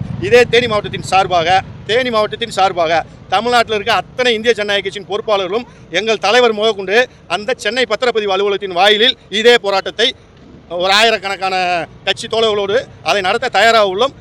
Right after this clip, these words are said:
ஒரு வாரம் பத்து நாள் அதுக்கு தயம் கேட்டிருக்கோம். தேதி அறிவிச்சோனேவும் அந்த வேலை நடக்க, பாதிக்கப்பட்டவருக்கு நியாயம் கிடைக்கும் வரை இதை இந்திய ஜனநாயக கட்சி அவ்வளவு எளிதில் விடாது. அதே சார் பதிவாளர் பணி நீக்கம் செய்யும் வரை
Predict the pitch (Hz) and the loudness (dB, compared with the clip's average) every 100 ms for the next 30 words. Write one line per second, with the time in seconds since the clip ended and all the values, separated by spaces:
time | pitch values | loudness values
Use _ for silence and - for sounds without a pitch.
0 | - 185 226 240 220 208 220 226 196 - | -6 -2 2 2 0 -4 -2 -2 -2 -2
1 | 190 226 196 175 220 - - - - 247 | -2 -2 -4 -6 -8 -8 -14 -10 2 2
2 | 240 208 233 226 208 202 262 - - 175 | 4 0 -2 -4 -4 -2 -4 -8 -8 -4
3 | 185 202 180 202 220 269 - - - 240 | -2 -2 -2 -4 -4 -8 -12 -10 -2 0
4 | 233 196 202 190 190 233 208 190 180 180 | 0 -4 -6 -2 0 0 -2 -6 -6 -2
5 | 254 - - 170 202 262 - - - 220 | -2 -4 -10 -2 0 -2 -6 -20 -6 0
6 | 233 208 196 185 196 226 196 196 196 233 | 2 2 0 -2 -2 0 0 -2 -2 -4
7 | 240 196 208 226 262 - - 214 226 208 | -2 0 2 2 0 -6 0 2 2 2
8 | 226 208 196 185 190 226 - - 160 196 | -2 -2 -2 -2 -2 -6 -18 -12 -6 -4
9 | 240 220 202 202 208 196 240 | -4 -4 -6 -6 -4 -2 -2